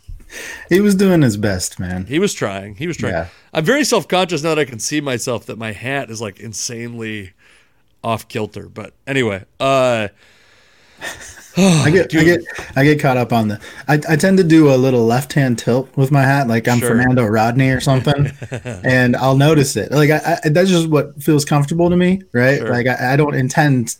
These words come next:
Speaker 1: to look like I'm one of the worst closers ever. That's just what happens. And so I'm very conscious of tilting it back to the right anytime I wear a hat, which is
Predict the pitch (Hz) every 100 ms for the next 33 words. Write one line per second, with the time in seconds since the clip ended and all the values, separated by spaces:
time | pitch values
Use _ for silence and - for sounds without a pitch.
0 | - 131 113 110 - - - _ - 131
1 | 123 113 107 - 117 120 113 110 110 -
2 | 123 110 104 104 98 - 110 95 98 92
3 | 92 87 90 98 - 104 101 92 123 113
4 | 95 90 92 - _ - - - - -
5 | 117 110 107 95 - 143 123 123 151 165
6 | 131 139 123 117 - 117 - 147 131 127
7 | 101 95 113 117 - 92 95 101 104 80
8 | - 104 104 117 98 98 95 82 85 92
9 | 82 - 117 -